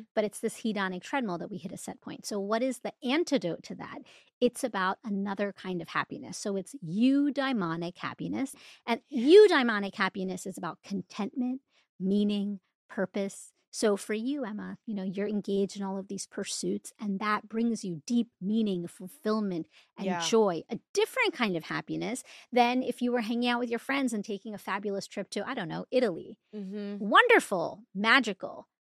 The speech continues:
Speaker 1: but a different kind of happiness. And so it's about
Speaker 2: Yeah.
Speaker 1: a marriage of the two and really focusing. We focus so much on hedonic happiness, right? That's what you were describing, that lifestyle.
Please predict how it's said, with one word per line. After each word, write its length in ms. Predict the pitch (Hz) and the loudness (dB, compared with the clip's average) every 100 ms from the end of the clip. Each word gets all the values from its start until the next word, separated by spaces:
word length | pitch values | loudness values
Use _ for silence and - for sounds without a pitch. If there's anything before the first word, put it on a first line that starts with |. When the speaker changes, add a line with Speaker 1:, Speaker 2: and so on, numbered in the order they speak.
| - | -4
Speaker 1:
but 140 | 226 | -2
a 40 | |
different 480 | 214 - 196 - 175 | 0 -2 -4 -4 -8
kind 200 | - 170 | -6 -8
of 80 | - | -8
happiness. 440 | - 143 - 180 | -12 -10 -10 -8
And 140 | - 226 | -6 0
so 140 | 247 | 0
it's 120 | 240 | 0
about 300 | 247 262 247 - | 0 2 2 0
Speaker 2:
Yeah. 260 | 190 180 226 | -6 -2 2
Speaker 1:
a 20 | |
marriage 480 | 233 233 240 247 277 | 6 8 8 6 4
of 140 | 240 | 2
the 80 | 254 | 2
two 480 | - 190 151 202 247 | 0 -2 -2 2 2
and 160 | 240 | 2
really 240 | 254 269 269 | 0 0 -2
focusing. 640 | - 349 381 302 - 196 | 0 0 0 -2 -4 -4
We 140 | 208 262 | -2 -4
focus 540 | - - 262 - 269 | -6 -2 -2 -2 -8
so 300 | - 240 240 | -6 -4 -2
much 240 | 247 233 240 | -2 -2 -2
on 100 | 220 | 0
hedonic 480 | 247 240 247 247 | 0 0 0 -2
happiness, 640 | 247 294 277 180 151 - 202 | -2 -2 -2 -4 -6 -8 -4
right? 180 | 220 | -2
That's 220 | 226 214 - | 0 -2 -2
what 100 | - | -6
you 140 | 240 | -4
were 100 | 233 | -4
describing, 800 | 226 - - 254 294 247 170 170 | -4 -8 -6 0 2 2 0 -2
that 140 | 175 | -4
lifestyle. 720 | 180 202 277 - - 170 170 | -4 -2 -2 -4 -6 -4 -4